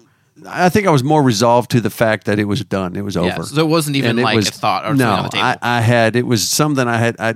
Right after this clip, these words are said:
Speaker 1: it was literally not even until my, my, my mother and, and sister and niece had spoke it, I hadn't really even thought about it, 'cause I was like, "All right, you know, and I'm gonna,
Speaker 2: Yeah,
Speaker 1: I'm
Speaker 2: it's
Speaker 1: gonna
Speaker 2: done.
Speaker 1: build a house. I'm gonna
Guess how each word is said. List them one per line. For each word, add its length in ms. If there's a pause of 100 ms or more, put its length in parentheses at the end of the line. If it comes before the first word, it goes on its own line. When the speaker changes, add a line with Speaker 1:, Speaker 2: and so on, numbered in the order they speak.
Speaker 1:
it 160
was 360 (760)
literally 720
not 340
even 360
until 420
my, 220 (160)
my, 180
my 320
mother 320
and, 220
and 240
sister 280
and 80
niece 200
had 140
spoke 320
it, 100
I 100
hadn't 240
really 260
even 200
thought 240
about 240
it, 100 (120)
'cause 180
I 120
was 160
like, 200
"All 80
right, 260
you 100
know, 160
and 80
I'm 120
gonna, 140
Speaker 2:
Yeah, 80
Speaker 1:
I'm 60
Speaker 2:
it's 60
Speaker 1:
gonna 120
Speaker 2:
done. 80
Speaker 1:
build 180
a 60
house. 440
I'm 140
gonna 200